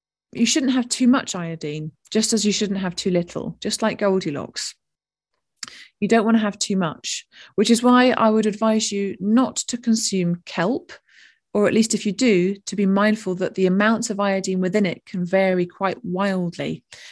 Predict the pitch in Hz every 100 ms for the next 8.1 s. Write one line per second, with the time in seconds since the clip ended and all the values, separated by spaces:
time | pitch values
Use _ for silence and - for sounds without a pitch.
0 | - - 208 - - 240 233 226 226 220
1 | 220 185 180 180 180 180 - 220 196 160
2 | 156 156 - 170 156 160 _ _ - -
3 | - - - - _ - - _ _ _
4 | 247 247 269 247 254 226 220 202 196 190
5 | 185 175 - 233 220 226 220 - 190 180
6 | 208 - - 185 190 185 180 180 175 -
7 | 156 175 185 180 175 165 - 208 175 180